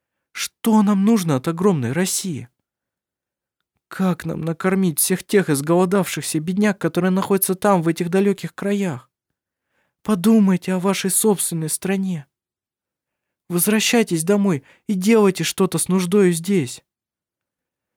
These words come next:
И возвращайтесь домой с нашими мужьями и сыновьями". Она глубоко вздохнула, посидела немного с закрытыми глазами, а затем пошла на работу в имение Андрарум.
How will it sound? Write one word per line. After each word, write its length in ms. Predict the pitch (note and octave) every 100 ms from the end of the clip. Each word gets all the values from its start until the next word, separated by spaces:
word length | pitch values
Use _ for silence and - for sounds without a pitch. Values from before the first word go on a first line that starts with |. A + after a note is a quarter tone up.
| _ _ _
И 80 | E3+
возвращайтесь 720 | F3+ E3 F3+ - G#3 E3+ A#2+
домой 280 | - D#3+ D#3+
с 100 | -
нашими 360 | F3+ - C#3 D3
мужьями 600 | D#3+ D#3 D#3+ G3+ D3+ B2+ - _
и 80 | G3
сыновьями". 800 | F3+ F#3+ G3+ F3+ G3 F#3+ D3 C3+ _ _ _ _ _ _ _ _ _ _ _ _ _ _ _
Она 300 | C3 E3 A3+
глубоко 480 | B2 A2 G#2 -
вздохнула, 760 | G#2+ G#2 A2 - C3+ E3 F3+ D#3+ _ _ _ _ _ _ _ _ _ _
посидела 540 | - C#3 F#3 F3+ A#3 D3+
немного 400 | A2 A2 G#2 G2+
с 60 |
закрытыми 480 | G2+ G#2 G#2+ - G#2
глазами, 580 | G2+ G2 G2 C#3 E3 C#3 _ _ _ _ _ _ _ _ _
а 80 | A2
затем 360 | A2 G2+ F3+
пошла 340 | F#3+ F3 - D#3+
на 120 | C3
работу 440 | G2+ F2+ C#3+ -
в 160 | C#3 A2
имение 380 | G#2 B2+ B2 A#2+
Андрарум. 640 | - A#2 F#2+ F#2+ F#2+ F2+